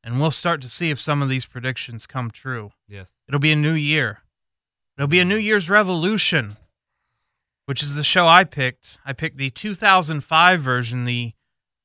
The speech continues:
Speaker 1: first annual of three. New Year's Revolution, a Raw exclusive pay-per-view,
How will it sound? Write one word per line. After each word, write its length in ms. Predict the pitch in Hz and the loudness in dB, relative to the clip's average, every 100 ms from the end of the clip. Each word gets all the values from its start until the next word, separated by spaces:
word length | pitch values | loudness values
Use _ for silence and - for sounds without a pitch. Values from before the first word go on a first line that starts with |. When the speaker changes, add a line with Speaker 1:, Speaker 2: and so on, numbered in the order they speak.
| _ _ _ _ | _ _ _ _
Speaker 1:
first 580 | - 220 240 196 - - | 4 8 10 8 0 2
annual 680 | 190 226 247 160 107 98 _ _ _ _ _ _ | 2 2 0 -2 -4 -10 _ _ _ _ _ _
of 180 | 143 131 | 0 0
three. 400 | - 135 110 117 - _ _ _ _ _ _ - | 0 -2 -2 -4 -10 _ _ _ _ _ _ 0
New 140 | 180 | 0
Year's 380 | 226 214 214 165 | 4 4 4 6
Revolution, 720 | 214 180 170 202 202 170 147 | 4 4 2 2 2 0 0
a 180 | 135 147 | 0 0
Raw 340 | 139 175 208 | 4 6 6
exclusive 680 | 196 - - 202 196 160 139 | 4 0 -2 -4 -4 -6 -8
pay-per-view, 880 | 190 202 196 143 120 117 117 120 | -4 -4 -4 -6 -4 -4 -6 -10